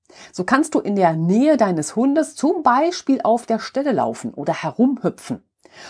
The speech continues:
Stell dich auf ein Bein oder binde erneut deine Schnürsenkel zu. Vergiss nicht, deinen Hund auch hier zu belohnen, wenn er es schafft, dein Kommando Sitz oder Platz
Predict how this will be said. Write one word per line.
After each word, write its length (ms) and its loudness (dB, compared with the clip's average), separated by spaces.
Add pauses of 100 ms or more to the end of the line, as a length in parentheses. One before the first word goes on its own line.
Stell 360 0
dich 240 0
auf 220 2
ein 260 4
Bein 440 4
oder 260 -2
binde 260 0
erneut 500 -2
deine 180 -4
Schnürsenkel 640 -2
zu. 280 -12 (880)
Vergiss 400 2
nicht, 540 0
deinen 260 4
Hund 300 2
auch 120 2
hier 300 0
zu 180 -4
belohnen, 640 0
wenn 320 2
er 180 2
es 140 -6
schafft, 600 -2
dein 340 2
Kommando 640 0
Sitz 380 -2
oder 260 -2
Platz 500 -4